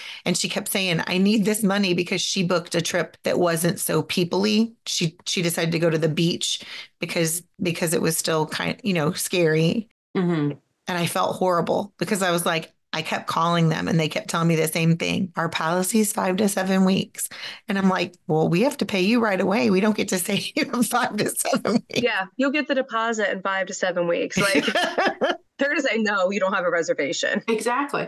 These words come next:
Speaker 2: Well, and the better part was they kept telling Sam, "Remember the paperwork? They wanted you to bring the paperwork." And I get to the front with my paperwork, like, coming in to check in. And they're like, "No, we don't need that." And I'm like,
Speaker 3: Oh, yeah, they were very much like, "You have to print this out. You have to print
Speaker 1: Yes.
Speaker 3: this out."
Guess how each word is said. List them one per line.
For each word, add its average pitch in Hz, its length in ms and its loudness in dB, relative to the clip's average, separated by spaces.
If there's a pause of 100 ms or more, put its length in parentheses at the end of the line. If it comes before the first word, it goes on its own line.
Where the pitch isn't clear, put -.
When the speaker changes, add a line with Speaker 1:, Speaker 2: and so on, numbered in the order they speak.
(160)
Speaker 2:
Well, 247 140 0
and 247 80 0
the 233 60 0
better 269 240 -2
part 226 180 0
was 214 100 -2
they 208 80 0
kept 214 200 -4
telling 214 220 -2
Sam, 254 440 -2
"Remember 220 480 -2
the 214 100 0
paperwork? 214 800 -2
They 180 120 0
wanted 208 340 0
you 220 80 2
to 214 80 2
bring 202 140 2
the 196 60 0
paperwork." 196 600 0
And 190 100 0
I 196 160 0
get 302 180 0
to 247 80 -2
the 214 120 0
front 285 260 -2
with 214 160 0
my 208 120 0
paperwork, 202 580 0
like, 175 200 -2
coming 208 380 0
in 170 500 0
to - 120 -8
check 185 280 -4
in. 247 240 0
And 190 140 -2
they're 190 80 -2
like, 190 220 -4
"No, 311 140 0
we 254 100 0
don't 294 160 0
need 151 160 -2
that." 151 200 -6 (120)
And 220 100 0
I'm 220 100 2
like, 233 160 2
Speaker 3:
Oh, 220 60 0 (120)
yeah, 196 100 2
they 208 180 -2
were 214 220 -2
very 196 320 -2
much 190 260 -4
like, 180 340 -2
"You 196 180 -4
have 180 200 -2
to - 100 -8
print 214 220 -4
this - 160 -6
out. 208 200 -2
You 180 80 -6
have 180 160 -2
to 190 80 -4
print 160 140 0
Speaker 1:
Yes. 202 100 -2
Speaker 3:
this 202 160 -4 (180)
out." 180 160 -2